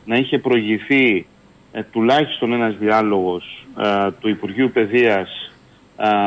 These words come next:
μ-, μα-, με όλους τους φορείς, ε, τις εκπαιδευτικές ομοσπονδίες,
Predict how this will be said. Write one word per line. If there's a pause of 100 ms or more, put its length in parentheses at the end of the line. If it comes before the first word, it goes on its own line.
μ-,
μα-,
με
όλους
τους
φορείς,
ε, (100)
τις
εκπαιδευτικές
ομοσπονδίες,